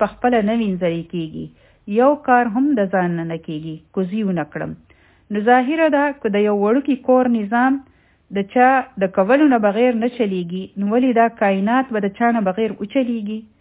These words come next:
دومره لوی، او هغه هم د دومره هارمني سره. ولې د شپې او ورځې دومره عقل شته؟ او یا د انور چې زه پرېوځم او راوخېږم،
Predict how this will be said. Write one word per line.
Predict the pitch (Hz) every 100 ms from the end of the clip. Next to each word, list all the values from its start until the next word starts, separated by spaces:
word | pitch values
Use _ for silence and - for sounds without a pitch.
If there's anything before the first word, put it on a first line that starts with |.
| _ _ 202
دومره | 196 269 262 208
لوی، | 180 180 196 196 170 151 _
او | 190
هغه | 185 196 185 226
هم | 247 311 262 180
د | 185 175
دومره | 247 269 277 190
هارمني | 208 226 196 180 170 -
سره. | 151 160 - _ _ _ _ _ _ _
ولې | 208 277 320
د | 269
شپې | 254 - 294
او | 294
ورځې | 277 277 269 208
دومره | 254 262 254
عقل | - 254 233
شته؟ | 226 - 277 320 _ _ _ _ -
او | 208
یا | 226 262
د | 247
انور | 233 233 254 277 -
چې | - 220
زه | 247
پرېوځم | 247 226 226 226 220 226 _ _
او | 208
راوخېږم، | 214 220 220 214 208 208